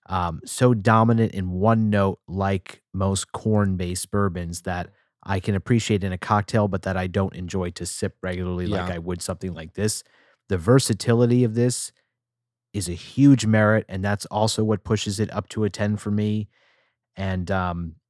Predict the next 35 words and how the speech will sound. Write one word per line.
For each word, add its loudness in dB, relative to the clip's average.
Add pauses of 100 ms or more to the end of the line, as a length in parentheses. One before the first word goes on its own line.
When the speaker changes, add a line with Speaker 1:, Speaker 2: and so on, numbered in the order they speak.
Speaker 1:
how -2
smooth 0 (120)
this -4
is 2
at -10
something 0
that 0
is -4
not -2
some -4 (180)
ten, -2
twelve 0
year 2
age. -4
There's -4
no 0
age -2
statement 0
on 2
this. 0 (460)
I -4
mean, 2
this 4
is 2
smoother 2
than, -2
honestly, 2
a -2
lot 0
of 2
twelve-year 2
scotches -4
that -10
we -12
drink -12